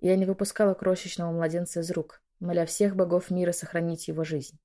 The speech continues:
Крошка слабо дышал и ни на что не реагировал. Вся надежда только на целителя. Он ведь скоро будет. Пожалуйста, пусть он приедет поскорее. «Леди Элеонора, оставьте нас», попросил Асгард, мрачно поглядев на чужестранку.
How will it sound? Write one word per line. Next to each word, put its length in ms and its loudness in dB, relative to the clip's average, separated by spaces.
Крошка 360 2
слабо 320 0
дышал 460 -2
и 60 -6
ни 200 4
на 140 2
что 200 0
не 140 0
реагировал. 580 -4
Вся 180 -2
надежда 400 2
только 340 -4
на 80 0
целителя. 560 -8
Он 120 0
ведь 140 2
скоро 260 0
будет. 440 0
Пожалуйста, 540 -6
пусть 280 0
он 60 0
приедет 380 -2
поскорее. 520 -6
«Леди 300 4
Элеонора, 500 0
оставьте 500 -2
нас», 300 -10
попросил 400 0
Асгард, 400 0
мрачно 360 -4
поглядев 420 -2
на 60 -6
чужестранку. 720 -10